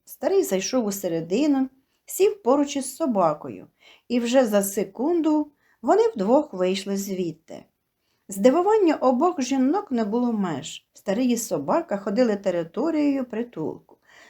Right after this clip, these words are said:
зупинялися, щоб перепочити, і знову вирушали на прогулянку.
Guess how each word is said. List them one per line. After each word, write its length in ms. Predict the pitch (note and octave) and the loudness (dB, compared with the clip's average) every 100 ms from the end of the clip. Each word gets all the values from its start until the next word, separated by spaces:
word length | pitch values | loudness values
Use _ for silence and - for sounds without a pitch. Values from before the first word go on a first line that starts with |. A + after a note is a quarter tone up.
| - | -12
зупинялися, 960 | F3+ A3+ A3 E3+ E3 B3+ D4 C4+ - B3 | -2 -2 0 -2 0 2 2 0 0 -4
щоб 340 | - A#3+ A#3 | -2 -6 -4
перепочити, 920 | A#3 A#3+ A#3+ A#3+ - A3+ A3+ G#3+ G#3 - - - | -4 -2 -4 -6 -2 0 0 -2 -8 -10 -20 -8
і 140 | A#3+ A3 | 0 2
знову 460 | G3+ A#3+ A4 F4+ | 4 2 2 2
вирушали 600 | G3 E3+ E3+ - F3 G3 | 0 0 -2 0 2 2
на 140 | F#3 E3+ | 0 -4
прогулянку. 920 | G3 F#3 E3 E3 D3 C3 B2 - | -4 -6 -4 -2 -2 -4 -6 -16